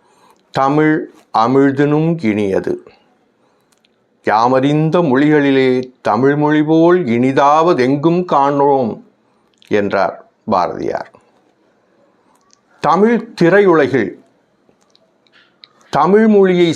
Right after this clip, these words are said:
சிறப்பித்தவர்கள் என்றால், கலைஞர் மு கருணாநிதி அவர்களும்,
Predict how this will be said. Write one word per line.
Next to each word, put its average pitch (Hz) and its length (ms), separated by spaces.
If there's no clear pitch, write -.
சிறப்பித்தவர்கள் 160 1160
என்றால், 120 720
கலைஞர் 160 840
மு 131 260
கருணாநிதி 123 640
அவர்களும், 98 540